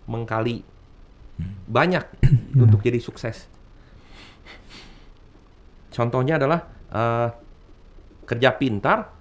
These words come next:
Speaker 1: sama kerja apa?
Speaker 2: Kerja cerdas, kerja, eh, kerja cerdas, kerja keras.
Speaker 1: Kerja keras, kerja,
Speaker 2: Kerja
Speaker 1: kerja
Speaker 2: cerdas.
Speaker 1: cerdas ya.
Speaker 2: Hmm.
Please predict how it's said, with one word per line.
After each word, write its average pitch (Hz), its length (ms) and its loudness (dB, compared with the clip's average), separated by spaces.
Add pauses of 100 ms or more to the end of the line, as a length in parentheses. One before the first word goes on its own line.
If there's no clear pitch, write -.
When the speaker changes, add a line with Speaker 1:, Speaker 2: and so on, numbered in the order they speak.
(220)
Speaker 1:
sama 135 240 -4
kerja 135 340 -4
apa? 240 160 -6 (240)
Speaker 2:
Kerja 139 160 6 (680)
cerdas, 131 380 8
kerja, 131 220 2
eh, 147 120 12
kerja 120 280 10
cerdas, - 320 6
kerja 131 220 10
keras. 131 300 10 (200)
Speaker 1:
Kerja 120 260 0
keras, 170 260 -2
kerja, 165 220 2 (220)
Speaker 2:
Kerja - 80 -4
Speaker 1:
kerja 113 180 12
Speaker 2:
cerdas. 123 420 12
Speaker 1:
cerdas 180 320 2
ya. 123 120 6
Speaker 2:
Hmm. 110 180 8